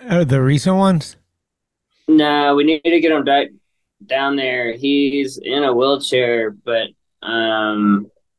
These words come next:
Speaker 2: so it might be a little bit complicated getting down there,
Speaker 1: No,
Speaker 2: getting him
Speaker 1: okay.
Speaker 2: down there.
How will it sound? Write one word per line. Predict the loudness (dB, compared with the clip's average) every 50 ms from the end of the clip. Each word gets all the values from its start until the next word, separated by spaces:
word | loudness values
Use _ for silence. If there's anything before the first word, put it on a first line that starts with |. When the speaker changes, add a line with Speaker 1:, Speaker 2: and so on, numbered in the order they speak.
| _ _
Speaker 2:
so | -6 -2 -2 0
it |
might | 0 0 0 0
be | 0 -2 -2 -4 -10 _
a | -6
little | -2 0 0 0
bit | 0 -2 -4
complicated | -2 -4 -4 -2 -4 -4 -2 -2 0 0 0 0
getting | -2 -4 -2
down | 0 0 0 0
there, | -2 -2 -2 -2 -4 -4 -6 _ _ _ _ _
Speaker 1:
No, | -2 0
Speaker 2:
getting | 2 2 2 2 2
him | 0 0
Speaker 1:
okay. | 0 0
Speaker 2:
down | 0 0 0 -2
there. | -4 -6